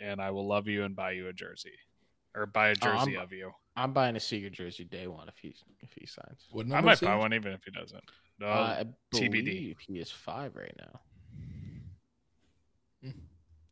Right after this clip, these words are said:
Speaker 3: He's not retired.
Speaker 1: Really?
Speaker 2: Well, yeah.
Speaker 3: All right. Uh, I think I've, I've talked about this a bunch, Starlin Marte. I think it's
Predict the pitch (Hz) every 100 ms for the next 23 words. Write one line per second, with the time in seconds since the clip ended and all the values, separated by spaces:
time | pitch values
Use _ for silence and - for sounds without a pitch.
0 | _ _ _ _ _ _ _ _ _ _
1 | _ _ 87 - - 82 90 - 170 269
2 | _ _ _ _ _ _ _ _ _ -
3 | 110 65 67 - - _ - - - _
4 | - 82 - - - _ 123 131 123 -
5 | - 143 135 117 - 139 - 156 151 175
6 | 151 147 123 120 117 120 123 - 127 117
7 | 113 113 113 120 113 117 - _ _ -
8 | 107 104 104